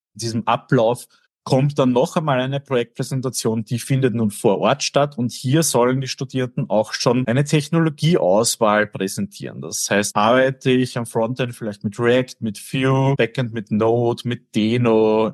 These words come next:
Man kann auch ein Backend P H P, Java, C,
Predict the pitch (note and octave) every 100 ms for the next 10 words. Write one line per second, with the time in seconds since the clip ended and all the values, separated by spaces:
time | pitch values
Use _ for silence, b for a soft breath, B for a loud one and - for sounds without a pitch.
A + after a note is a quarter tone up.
0 | - - A2 B2 A#2+ C3 A#2 A#2 - B2
1 | B2 _ A#2 B2 - - A#2+ A#2+ A#2 -
2 | A#2 G#2 A#2 A2+ A2+ b b _ _ _
3 | - - A#2+ B2+